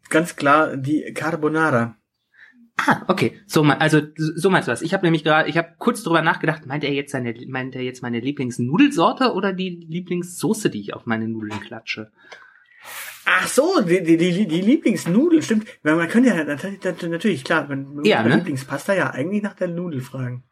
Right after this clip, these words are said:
Speaker 2: Genau, weil die Soße ist ja, äh, also die Soße ist ja eigentlich auch abhängig davon, äh,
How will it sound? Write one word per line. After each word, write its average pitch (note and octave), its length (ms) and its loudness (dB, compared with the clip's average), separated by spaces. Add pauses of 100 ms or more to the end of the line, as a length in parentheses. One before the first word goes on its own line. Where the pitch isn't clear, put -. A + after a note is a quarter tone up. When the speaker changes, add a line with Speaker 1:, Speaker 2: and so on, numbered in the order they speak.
(180)
Speaker 2:
Genau, C#3 320 4
weil D3 200 6
die C#3+ 340 6
Soße F3 720 -6
ist F3 180 -14
ja, F3 320 0
äh, D3 160 2
also D#3+ 220 2
die D3+ 200 2
Soße D#3 300 2
ist E3+ 140 -2
ja F3 100 2
eigentlich E3 360 0
auch D3 220 0
abhängig F#3 500 -4
davon, G3+ 800 0
äh, F3 440 0